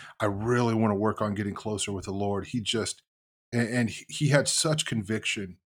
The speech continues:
And the place I was at, at the time, I was like, "Oh, man, I, I want that.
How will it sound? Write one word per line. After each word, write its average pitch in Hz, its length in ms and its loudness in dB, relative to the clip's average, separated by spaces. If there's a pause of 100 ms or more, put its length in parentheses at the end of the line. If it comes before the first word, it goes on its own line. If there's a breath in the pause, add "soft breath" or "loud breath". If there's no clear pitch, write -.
(880)
And 113 260 0
the 107 80 -2
place 160 400 4
I 135 120 6
was 120 200 2
at, 110 180 2
at 110 160 -6
the 104 80 -10
time, 110 400 -2
I 101 60 -4
was 101 200 -6
like, 95 180 -12 (100)
"Oh, 101 200 -4
man, 92 400 -12 (260)
I, 101 280 -4 (360)
I 117 160 8
want 101 300 2
that. 90 240 -8